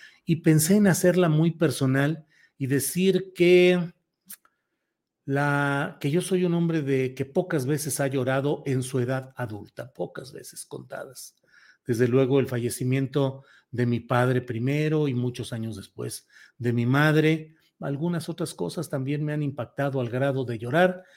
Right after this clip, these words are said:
pero el día también en el que lloré fue cuando supe, eh, cuando me enteré del asesinato de Javier Valdés Cárdenas.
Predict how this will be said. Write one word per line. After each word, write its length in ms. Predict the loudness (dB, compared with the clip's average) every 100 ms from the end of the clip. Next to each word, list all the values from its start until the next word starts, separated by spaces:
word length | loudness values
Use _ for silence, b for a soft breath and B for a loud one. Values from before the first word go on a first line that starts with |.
| B B
pero 280 | 0 2 2
el 140 | 0
día 300 | -2 -2 -4
también 300 | -2 0 0
en 60 | 0
el 80 | -2
que 120 | -4
lloré 240 | -2 -2
fue 240 | -2 -4 -4
cuando 440 | -2 -2 0 -2
supe, 640 | -2 2 2 2 2 0 b b b b 0
eh, 560 | 4 6 8 6 4
cuando 180 | 0 0
me 100 | 0
enteré 460 | 0 0 0 -2 -8 _ -8
del 260 | -2 2
asesinato 640 | 2 -2 -4 -2 -2 -2 -2
de 160 | -2 -6
Javier 480 | -8 -8 -6 -6
Valdés 460 | -6 -8 -8 -10 -12
Cárdenas. 680 | -12 -16 -18 -20 -20 -20